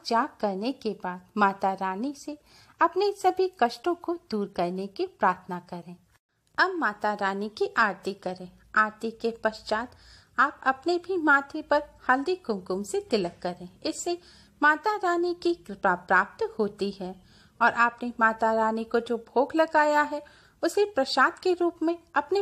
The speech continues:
परिवार सहित ग्रहण करें। आप चावलों को माता रानी के सामने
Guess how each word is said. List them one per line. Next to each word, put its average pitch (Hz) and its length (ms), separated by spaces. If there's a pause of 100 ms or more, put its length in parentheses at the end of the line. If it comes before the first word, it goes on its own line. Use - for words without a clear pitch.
(120)
परिवार 190 440
सहित 466 440
ग्रहण 190 280
करें। 175 340 (580)
आप 330 220 (100)
चावलों 339 520
को 339 220 (220)
माता 202 340
रानी 208 380 (100)
के 330 120
सामने 294 500